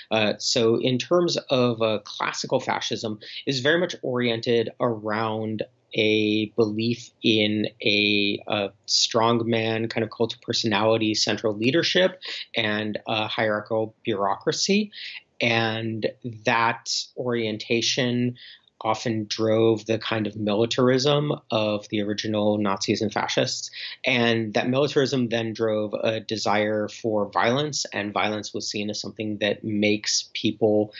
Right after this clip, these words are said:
uh, better people. It, it made people who commit violence, uh, seem not only physically, but spiritually better.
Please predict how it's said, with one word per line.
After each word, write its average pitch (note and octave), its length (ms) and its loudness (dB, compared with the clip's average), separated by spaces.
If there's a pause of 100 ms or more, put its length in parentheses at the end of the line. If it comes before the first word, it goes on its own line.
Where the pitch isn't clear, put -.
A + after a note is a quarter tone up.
(260)
uh, A2+ 180 0 (180)
better A#2+ 540 0
people. C#3 560 0
It, A2+ 240 2
it G#2+ 180 0
made G#2 340 -2
people A2+ 280 -4
who A2+ 160 -6
commit G#2+ 400 -2
violence, G#2+ 540 0
uh, G#2 260 0 (200)
seem G#2+ 560 2
not A2 220 2
only A2+ 200 2
physically, A#2 600 0
but A2+ 180 -2
spiritually G#2 720 0
better. C3 340 0